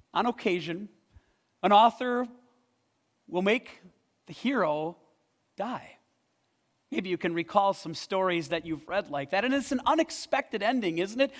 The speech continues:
Because we want to cheer for someone. We want them to be the victor. And those are just fiction stories. Think about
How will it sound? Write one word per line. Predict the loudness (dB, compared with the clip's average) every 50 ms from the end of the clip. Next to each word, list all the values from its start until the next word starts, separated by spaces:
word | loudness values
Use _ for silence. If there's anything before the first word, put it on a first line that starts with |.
| -16 -4 2
Because | 4 4 4 4
we | 4 4
want | 4 6 6 6 4
to | 2 -4
cheer | -6 -6 -2 2 2 4 4 2
for | 2 0 -2
someone. | -2 0 0 2 2 2 0 0
We | 0 -2
want | 2 6 6 6 6 6
them | 2 0 0 0 -2 -4 -6 -18 -12 -4
to | -4 0
be | 2 4 4 4 4
the | 4 0 -2
victor. | 0 -2 -2 -2 -4 -14 -12 -12 -12 -14 -18 _ _ _ _ _ _ _ _ _ _ _ _ _ _ _ _ _ _ _ _ _ _ _ _ _ _ _ _ -8
And | -2
those | 0 0 2 2
are | 0 0
just | 0 -2 -6 -6 -6 -12 -16 _ _ _ _ _ _
fiction | _ -4 -4 -2 -2 -2 -6 -6 -8 -8 -8 -14 -20 -20 _ _
stories. | -16 -14 -10 -6 -4 -4 -4 -4 -8 -12 -16 -20 -20 -20 -20 -20 -20 _ _ _ _ _ _ _ _ _ _ _ _ _ _ _ _ _ _ _ _ _ -4
Think | -4 -2 2
about | 2 4 4 2 -2 -4